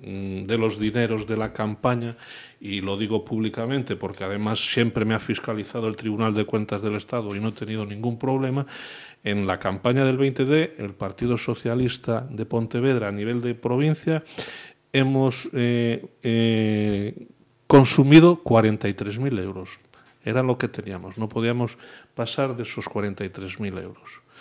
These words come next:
para toda la provincia, ¿no? Eh, comparativamente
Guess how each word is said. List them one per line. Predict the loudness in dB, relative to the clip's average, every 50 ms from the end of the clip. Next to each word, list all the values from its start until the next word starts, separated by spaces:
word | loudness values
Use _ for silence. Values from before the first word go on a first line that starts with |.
| -20 -10 _
para | 2 4 4 4 6
toda | 8 8 8 8 6
la | 4 2 -2
provincia, | -2 -6 -6 -6 -6 -8 -10 -12 -14 -14 -14 -14 -18 _ _ _
¿no? | -12 -12 -12 -12 -14 _ _ _ -20 -20 -20 -20 -20 -20 _ _ -14
Eh, | -10 -8 -8 -8 -8 -10 -10 -12 -12 -14 -14 -14 -14 -14 -14 -14 -16 -16 -16 -18 -20 -20 -20 -20 -18 _
comparativamente | 2 2 2 2 4 4 4 4 4 2 4 4 6 6 6 4 4 2 2 0 -2 -6 -6 -8 -8